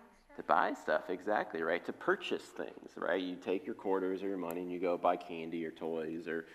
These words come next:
Speaker 2: gifts for your parents, right? Um, no. Um, yeah, so to, to redeem is, means, it means to purchase. Redeem is an old word that just means to purchase something, to buy something. Particularly, it was used back in, back in the Bible times to talk about somebody who was a slave,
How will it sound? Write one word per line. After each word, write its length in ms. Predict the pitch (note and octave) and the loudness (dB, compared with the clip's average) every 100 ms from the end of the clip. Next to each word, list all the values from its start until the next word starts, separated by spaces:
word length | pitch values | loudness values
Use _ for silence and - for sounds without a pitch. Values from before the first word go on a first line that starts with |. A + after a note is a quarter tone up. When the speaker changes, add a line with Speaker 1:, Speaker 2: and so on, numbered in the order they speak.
| - - - | -20 -20 -4
Speaker 2:
gifts 220 | F2+ - | -2 -2
for 120 | F#2+ | -4
your 120 | F2+ | -4
parents, 580 | - F2+ D#2 D#2+ F2 - | -2 -2 -2 -2 -6 -2
right? 300 | G2 F2+ A#2 - - - | 2 4 4 -2 -14 -6
Um, 320 | - E2+ D#2 - - - - _ | 0 2 2 -4 -14 -20 -20 _
no. 440 | - - - - D#2+ | -16 -12 -14 -6 -2
Um, 240 | C#2+ E2 - | -2 -4 0
yeah, 220 | G#2 D2 | 4 4
so 140 | - F#2 | 2 -2
to, 200 | - A2 | -2 -8
to 160 | - G2+ | -2 2
redeem 480 | G2+ C#3+ F#3+ C#3 | 2 2 4 4
is, 240 | G#2+ G#2+ - | 2 -2 -2
means, 240 | A#2 A2+ - - | 0 0 -4 -6
it 80 | G#2 | -2
means 240 | G2+ G#2 | 0 -2
to 140 | - G#2 | -6 -12
purchase. 560 | - B2 B2 - - - - - - | -2 -2 -2 -8 -12 -18 -20 -16 -4
Redeem 580 | F#2+ F#2+ A2 A2+ A2+ | -2 0 0 2 2
is 140 | G2 F#2+ | 0 0
an 80 | F2+ | 0
old 340 | F#2+ G2+ G#2 | 2 2 0
word 400 | G2 F2 F2 F2+ | 2 2 2 -2
that 120 | F2+ | -4
just 160 | - - | -6 -8
means 140 | F2+ - | -10 -10
to 60 | - | -6
purchase 380 | - F#3 - - | 0 0 0 -6
something, 320 | D#2 - F2 | -8 -6 -6
to 100 | G#2 | 0
buy 260 | A#2+ C3+ C#3+ | 4 4 4
something. 420 | - D#2+ - - - - - - | -2 -8 -8 -14 -14 -20 -20 -12
Particularly, 460 | G2 D#3+ D#3 A2 G2 | 0 2 4 6 6
it 20 | |
was 200 | F#2 F#2 | 4 2
used 440 | G2 F#2+ F#2 F#2 A2+ | 2 2 2 2 4
back 240 | G#2 G#2 | 6 4
in, 200 | F#2+ F#2 - - - | -2 -4 -10 -20 6
back 220 | A#2 A#2 | 6 6
in 80 | A2 | 2
the 80 | G2+ | 6
Bible 320 | A#2 C#3+ A#2 | 6 6 2
times 240 | A2 F#2+ | -2 -4
to 60 | - | -4
talk 200 | F#2 F#2+ | -6 -4
about 240 | G2 F2+ | 0 0
somebody 260 | - F#2 F2+ | 0 -4 -4
who 200 | F#2+ F#2+ | -4 -4
was 180 | F2+ - | -4 -6
a 60 | |
slave, 680 | - - C#3 D#3 F#2+ F2 F#2 | -10 -4 0 4 4 4 0